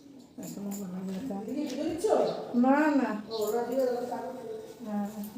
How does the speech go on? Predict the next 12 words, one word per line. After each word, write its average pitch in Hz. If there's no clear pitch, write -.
যাচ্ছি, 208
ওই 214
যা 208
ডাকবো। 180
হুট -
করে 202
বেশি 196
ঠান্ডা 185
পড়েছে 214
না, 269
গলা 190
ব্যথা। 190